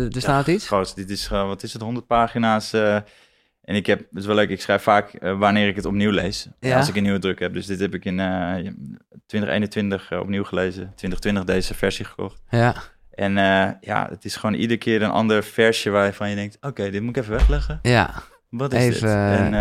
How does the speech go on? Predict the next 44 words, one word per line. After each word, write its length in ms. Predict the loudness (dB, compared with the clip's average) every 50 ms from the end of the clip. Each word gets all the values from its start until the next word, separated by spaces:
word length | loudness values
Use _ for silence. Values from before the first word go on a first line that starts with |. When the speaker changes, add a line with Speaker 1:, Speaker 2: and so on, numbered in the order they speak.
| 2 2
Speaker 2:
eh, 60 | 0
even 160 | 0 2 4
laten 240 | 4 4 4 2 -2
bezinken. 520 | -4 -2 -2 -2 -2 -2 -2 -2 -4 -4 -4
En, 220 | -6 -6 -6 -6
eh, 60 | -6
ik 60 | -6 -4 -4
Speaker 1:
Maar 260 | -4 -4 -4 -6 -6 -4
Speaker 2:
heb 120 | 0 2
Speaker 1:
er 60 | 4
Speaker 2:
één 80 | 6 6
Speaker 1:
zitten 280 | 6 6 6 6 6
wel, 240 | 8 8 8 8 8
ik 120 | 6 6 4
wil, 280 | 4 4 4 4 4
wil 140 | 4 2 4
zeggen, 280 | 4 4 4 6 6 6
ik 60 | 8
Speaker 2:
Ja, 80 | 8
Speaker 1:
ben 100 | 8 8
Speaker 2:
ja, 60 | 8 8
ik 60 | 8 8
Speaker 1:
gefascineerd 480 | 6 6 6 6 6 6 6 6 6 6
door 200 | 6 6 8 10
Speaker 2:
ja, 120 | 10 10
ja, 0 |
Speaker 1:
een, 80 | 10 8
eh, 60 | 8
Speaker 2:
zeker. 140 | 8 6 6
Ik 100 | 6 8
heb, 80 | 8 8
Speaker 1:
post-itje 300 | 8 6 4 4 4 4
Speaker 2:
ik 60 | 4
Speaker 1:
wat 60 | 4
Speaker 2:
heb 100 | 6 6
Speaker 1:
erin 120 | 6 6
zit. 120 | 8 8 6
Speaker 2:
allemaal, 320 | 6 6 6 4 4 4
eh, 60 | 2
ik 80 | 2 2
maak 140 | 0 -2 -2
altijd 160 | -4 -4 0
notes. 440 | 2 4 4 4 2 0 -4 -8 -8 -10
Ik, 160 | -10 -10 -10